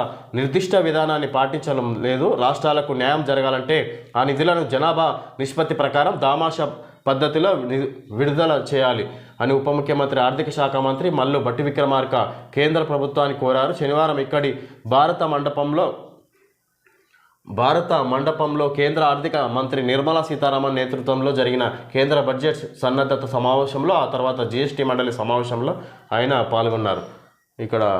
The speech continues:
కేంద్ర బడ్జెట్ సన్నద్ధత సమావేశంలో, జీఎస్టీ మండలి సమావేశంలో నిర్మలా సీతారామన్తో ఇక్కడ మల్లు భట్టి విక్రమార్క పాల్గొని ఇక్కడ ఈ విధంగా కేంద్రం కోరినట్టుగా తెలుసుకోవచ్చు. బారాస పాలనలో సింగరేణిలో ఆర్థిక విధ్వంసం.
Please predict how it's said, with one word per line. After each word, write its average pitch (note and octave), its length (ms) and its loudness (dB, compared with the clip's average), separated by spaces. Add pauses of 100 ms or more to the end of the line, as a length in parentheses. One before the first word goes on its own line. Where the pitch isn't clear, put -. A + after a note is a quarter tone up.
(580)
కేంద్ర D3 520 2
బడ్జెట్ D3+ 380 0 (400)
సన్నద్ధత C#3+ 640 0
సమావేశంలో, C#3 760 0 (140)
జీఎస్టీ D3 500 -2
మండలి B2+ 380 0
సమావేశంలో C3 720 0 (380)
నిర్మలా C#3 380 2
సీతారామన్తో B2+ 800 0
ఇక్కడ A2 320 -2
మల్లు G#2 340 0
భట్టి A2+ 260 -2
విక్రమార్క A#2 480 0
పాల్గొని A#2+ 460 -2
ఇక్కడ A2 300 -2 (720)
ఈ A2 40 -4
విధంగా A#2 500 0
కేంద్రం A#2+ 560 0
కోరినట్టుగా A2+ 540 -2
తెలుసుకోవచ్చు. G#2 500 -6
బారాస D3+ 400 2
పాలనలో D#3 560 0
సింగరేణిలో D3+ 680 0 (180)
ఆర్థిక C#3 320 2
విధ్వంసం. B2+ 560 0